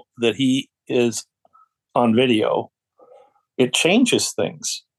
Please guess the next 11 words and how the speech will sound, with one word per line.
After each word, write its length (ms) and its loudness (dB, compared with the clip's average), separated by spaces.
And 180 -2
even 460 -2
audio 720 -2
has 320 2
a 40 -2
tendency 540 -4
to 100 -4
change 540 0
things 300 -2
as 160 -4
well. 420 0